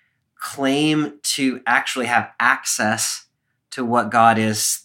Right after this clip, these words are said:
thinking and feeling. And the job of the prophet is to give articulation to that. W-, the word is understood to, to be God's word in some sense.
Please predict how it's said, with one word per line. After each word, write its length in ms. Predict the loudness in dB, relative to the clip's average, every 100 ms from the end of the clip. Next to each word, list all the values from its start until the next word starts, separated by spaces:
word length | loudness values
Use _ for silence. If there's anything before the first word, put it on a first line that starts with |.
| -6
thinking 500 | -6 -4 -2 0 0
and 160 | -2
feeling. 840 | -6 -4 -2 0 0 0 -2 -6 -12 _ _ _ _ -6
And 160 | -2
the 60 | -2
job 440 | -2 2 6 4
of 100 | 2
the 40 | -8
prophet 440 | -4 0 0 0
is 140 | -6 -8
to 80 | -10
give 340 | -6 -4 -4
articulation 1160 | -8 -8 -10 -10 -8 -4 -2 -4 -6 -8 -10 -14 _ _ _ _ _ _ _ _ -8
to 180 | -4 -2
that. 580 | 0 2 0 -4 -12 -16
W-, 220 | -14 -14
the 120 | -8 -6
word 360 | -4 0 0
is 80 | 0
understood 800 | -4 -4 -2 -4 -2 -2 -2 -4
to, 80 | -14 _ _ -14
to 80 |
be 200 | -10 -8
God's 600 | -6 0 2 2 0 -4
word 420 | -8 -2 0 0 -2
in 140 | -6
some 240 | -6 -8
sense. 540 | -10 -10 -10 -10 -12